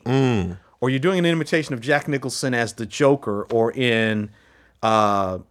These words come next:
Speaker 2: A Few Good Men. You're not really doing them. And so now if you do a Western, are you really doing a Western? Or are you really just making a Peckinpah movie? Are you really just making a, uh, uh, John, uh, <clears throat>
Speaker 1: John Ford?
Speaker 2: a John Ford movie or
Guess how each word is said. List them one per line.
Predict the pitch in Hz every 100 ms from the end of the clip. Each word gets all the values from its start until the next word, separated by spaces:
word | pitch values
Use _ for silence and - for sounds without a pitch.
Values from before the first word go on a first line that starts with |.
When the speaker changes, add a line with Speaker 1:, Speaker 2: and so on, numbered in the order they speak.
| _
Speaker 2:
A |
Few | - 165
Good | 135 143
Men. | 117 127 135 95 82
You're | - 151
not | 196 170
really | 170 175 139
doing | 127 143 123 107
them. | 101 147 104 90 135
And | 143
so | -
now | 147 151 180
if | 156 -
you |
do | 147 139
a |
Western, | 117 156 170 - 113 98 98 _ _ _ _
are | 165
you | 180
really | 247 277
doing | 247 233
a | 175
Western? | 180 175 185
Or | 151
are |
you | 156
really | 185 165
just | 139 -
making | 147 139
a | 107
Peckinpah | 147 - 104 101 95
movie? | 95 87 85 - - - - -
Are | 131
you | 143
really | 196 175
just | 147 147
making | 160 147 151 127
a, |
uh, | 131 117 113 107 107 104 - _ _ _ _ _ - -
uh, | 113 113 107 101 - -
John, | 143 135 131
uh, | 123 113 104 - _ _ _
<clears throat> | 98 - -
Speaker 1:
John | 110 107
Ford? | 95 127 147 - _ - - -
Speaker 2:
a | 120
John | 160 151
Ford | 131 165 151
movie | 120 113 101 104
or | 110 113 107 104